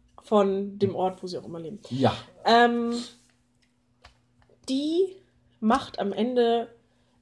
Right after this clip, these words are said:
Speaker 1: also am Ende nehmen die beiden, Hubert und Staller, konnten ja dann den Täter überführen. Es ist dieser angebliche Stiefbruder, der das
Speaker 2: Ja.
Speaker 1: Testament auch gefälscht hat. Und, äh, nehmen ihn dann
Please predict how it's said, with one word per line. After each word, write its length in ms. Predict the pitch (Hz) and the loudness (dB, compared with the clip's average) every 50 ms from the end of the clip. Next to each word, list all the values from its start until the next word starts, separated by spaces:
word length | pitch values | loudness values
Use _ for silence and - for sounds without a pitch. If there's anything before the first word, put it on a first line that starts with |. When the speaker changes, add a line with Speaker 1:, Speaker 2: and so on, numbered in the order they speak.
| _ _ _ - - - | _ _ _ -20 -12 -4
Speaker 1:
also 180 | - 208 202 196 | 0 2 2 2
am 100 | 180 180 | 2 0
Ende 260 | 139 233 294 320 285 247 | 0 0 0 0 0 0
nehmen 320 | 226 226 247 262 254 233 | 2 2 2 0 0 -2
die 100 | 214 202 | -2 0
beiden, 380 | 180 175 180 185 190 190 190 190 | 2 2 2 2 2 0 -2 -4
Hubert 260 | 208 202 202 190 143 | -2 2 2 2 2
und 100 | - - | 0 -6
Staller, 360 | - - 196 208 220 214 202 | -4 -2 2 2 4 2 2
konnten 340 | 208 - 233 240 247 - 226 | 0 0 -2 -2 -2 -2 -2
ja 80 | 214 | 0
dann 160 | 196 196 190 190 | 0 0 0 -2
den 100 | 180 185 | -4 -4
Täter 300 | - 208 190 190 - - | -2 -4 -2 -2 -4 -6
überführen. 500 | 214 117 180 - - 247 262 269 262 240 | -8 -10 -12 -10 -8 -4 -2 -2 -2 -2
Es 100 | 233 - | -4 -4
ist 200 | 190 190 185 - 202 | -6 -8 -8 -8 -10
dieser 200 | 190 180 185 147 | -6 -4 -4 -4
angebliche 540 | 180 190 196 190 185 180 - 170 - - 143 | -2 -4 -2 -4 -4 -6 -6 -14 -14 -12 -12
Stiefbruder, 640 | - - 240 269 269 - - 190 202 214 196 196 | -8 -6 -6 -6 -6 -8 -10 -4 -2 2 2 2
der 140 | 185 180 175 | 2 0 -2
das 160 | 165 175 - - | -4 -6 -4 0
Speaker 2:
Ja. 80 | 214 | 0
Speaker 1:
Testament 380 | 202 185 - 170 185 220 254 - | 0 0 -2 -2 -4 -4 -4 -4
auch 160 | - - - | -8 -10 -10
gefälscht 420 | - - - 262 254 262 262 262 - | -12 -8 -2 2 2 2 2 0 -4
hat. 140 | 220 208 - _ - - - - - - - - - _ | -6 -6 -6 _ -20 -20 -20 -20 -20 -20 -20 -20 -16 _
Und, 400 | - 233 240 233 226 226 226 214 - | 2 6 6 6 6 6 2 0 2
äh, 220 | 208 208 202 202 | 4 4 4 4
nehmen 320 | 202 196 208 233 247 240 226 | 4 4 2 2 2 2 -2
ihn 300 | - 214 214 214 214 208 | -2 -2 0 2 2 2
dann 380 | 208 190 190 190 190 190 - | 2 2 0 -2 -4 -6 -10